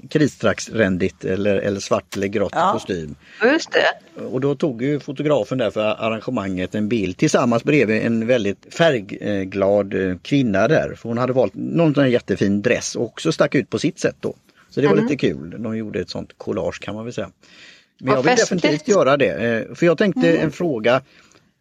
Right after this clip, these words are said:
Speaker 1: nu när vi
Speaker 2: Välkommen.
Speaker 1: pratar i ljud här. Men annars när vi
Speaker 2: Mm.
Speaker 1: gjorde livesändning International Podcast Day så är det, ja, men hur ser jag ut? Hur ser jag ut i kameran? Hur, var tittar jag
Speaker 2: Mm.
Speaker 1: någonstans?
Speaker 2: Mm.
Speaker 1: Och där har ni ju
Speaker 2: Mm.
Speaker 1: en partner då, Carina Redenius. Alltså, hur för
Speaker 2: Mm.
Speaker 1: man sig på scen?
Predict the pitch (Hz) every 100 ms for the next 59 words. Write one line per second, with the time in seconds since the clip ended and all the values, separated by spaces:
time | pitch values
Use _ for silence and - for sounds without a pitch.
0 | _ 220 240 139 123 185 - 147 113 117
1 | 135 123 123 220 175 147 160 98 85 -
2 | 120 143 127 120 131 123 127 131 123 131
3 | 139 101 110 110 127 123 123 120 - 107
4 | 120 104 110 107 123 117 147 127 123 113
5 | 131 147 139 151 131 135 196 101 - -
6 | 127 135 139 160 143 151 95 82 98 92
7 | 95 - - - 135 147 143 185 214 208
8 | 196 180 160 156 107 92 - 202 190 202
9 | 131 139 165 190 160 160 156 160 165 135
10 | - 139 151 113 131 131 127 120 131 131
11 | 104 107 135 - 127 123 117 135 143 139
12 | 240 123 214 208 220 127 - 139 127 127
13 | 147 92